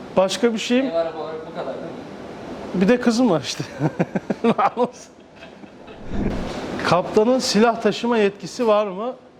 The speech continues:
Speaker 2: Gemide silahınız var mı?
Speaker 1: Yok. Gemide silah yok. Gemi ye-, şey, silah yetkim var mı onu bilmiyorum. Yani araştırmadım.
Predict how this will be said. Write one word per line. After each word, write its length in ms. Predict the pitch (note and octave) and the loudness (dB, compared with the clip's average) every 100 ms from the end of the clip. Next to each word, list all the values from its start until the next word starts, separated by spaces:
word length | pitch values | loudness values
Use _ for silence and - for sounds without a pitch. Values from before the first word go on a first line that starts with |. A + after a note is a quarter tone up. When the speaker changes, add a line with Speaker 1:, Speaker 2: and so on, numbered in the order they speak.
| - - | -20 -20
Speaker 2:
Gemide 300 | E3 G3 G#3 | -18 -14 -12
silahınız 540 | G3+ F#3+ F#3+ F#3 - - | -12 -12 -12 -12 -12 -12
var 60 | - | -12
mı? 920 | - - - - - - - - F3+ | -12 -14 -14 -14 -12 -14 -14 -4 2
Speaker 1:
Yok. 280 | F#3+ - - - - - | 2 2 -6 -16 -16 -6
Gemide 260 | E3 E3 E3+ | 0 2 2
silah 340 | - D#3+ E3+ | 2 2 4
yok. 120 | D#3 B2 - - - - - - - - C#3+ | 2 -2 -8 -18 -12 -6 -2 -2 0 4 6
Gemi 200 | A3 D4 | 8 6
ye-, 200 | C4 A3 - | 4 0 -2
şey, 260 | E3+ - A#3 | 0 2 2
silah 480 | - G#3+ A#3+ C4+ A3+ | 2 4 4 4 4
yetkim 520 | A#3 B3 - B3+ A#3+ | 2 2 0 2 4
var 140 | C4 | 4
mı 140 | B3 C4+ | 2 2
onu 280 | A#3 A#3+ B3 | 2 2 0
bilmiyorum. 400 | A3 F3 C#3 B2 - | 0 0 0 -4 -6
Yani 220 | F3 F3+ F#3 | 0 0 2
araştırmadım. 640 | A3+ A#3 - A3+ G3 | 0 0 -4 -6 -4